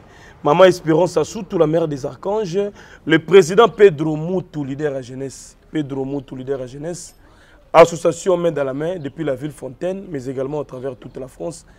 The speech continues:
Bandeko, bozana ba publicité, faites-les passer chez nous avec beaucoup d'assurance. Toko assuré bino, c'est bien moi Jérémy Lemba,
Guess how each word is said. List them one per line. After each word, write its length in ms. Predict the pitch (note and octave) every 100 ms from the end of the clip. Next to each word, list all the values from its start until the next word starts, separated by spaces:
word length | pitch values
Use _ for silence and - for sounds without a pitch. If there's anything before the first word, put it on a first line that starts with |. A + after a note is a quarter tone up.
| - - - _
Bandeko, 380 | C3+ D3+ D3+ F#3
bozana 260 | D#3+ E3+
ba 140 | E3 D3+
publicité, 800 | D#3 D3 - D3 - G3+ A#3 A3+ - - - - - -
faites-les 320 | F#3+ D3 E3
passer 340 | E3 C#3 E3+
chez 220 | D3+ -
nous 360 | C#3 F3 B3 B3 - - _ _
avec 300 | - C#3+ E3
beaucoup 260 | D#3+ A#3+ A#3+
d'assurance. 760 | G#3 F3 - F3+ A3 G3 - - - - - -
Toko 260 | D3 D3+ D3+
assuré 440 | D3+ - E3 F3
bino, 380 | D#3+ E3 G#3 C4+ E4+ - - - -
c'est 200 | - -
bien 220 | D#3 F#3+ G3
moi 160 | F#3+
Jérémy 380 | D#3+ D3+ D3+ D#3+
Lemba, 500 | D3+ C#3 D3+ D#3+